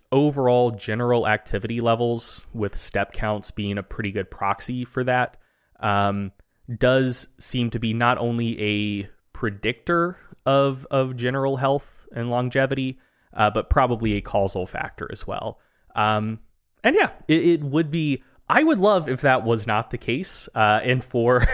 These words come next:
<laughs> for years, I told myself that that wasn't the case. Um,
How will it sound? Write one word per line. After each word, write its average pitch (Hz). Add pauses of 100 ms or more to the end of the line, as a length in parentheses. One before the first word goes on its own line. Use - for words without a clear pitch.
(380)
<laughs> 302
for 160
years, 143
I 139
told 123
myself 120
that 113
that 113
wasn't 117
the 151
case. - (440)
Um, 107